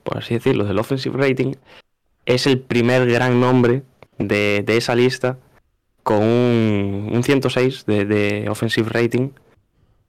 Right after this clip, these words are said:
que diréis, "Bueno, pues no es tan bajo". Pues el tipo está en,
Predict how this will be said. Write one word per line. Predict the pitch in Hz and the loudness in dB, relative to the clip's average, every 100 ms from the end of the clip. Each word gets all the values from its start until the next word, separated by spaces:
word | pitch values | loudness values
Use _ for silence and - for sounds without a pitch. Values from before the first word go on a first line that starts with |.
| - - | -18 -2
que | 123 | 0
diréis, | 113 107 | 2 2
"Bueno, | 98 190 113 | 0 -2 -2
pues | 110 | -4
no | 135 | -6
es | 247 | -6
tan | - - | -6 -4
bajo". | 226 - - _ _ _ _ - | -4 -4 -12 _ _ _ _ -10
Pues | 110 - | -8 -6
el | 101 | -4
tipo | - 123 | -4 -2
está | 120 135 135 | -2 0 2
en, | 131 113 | 0 -2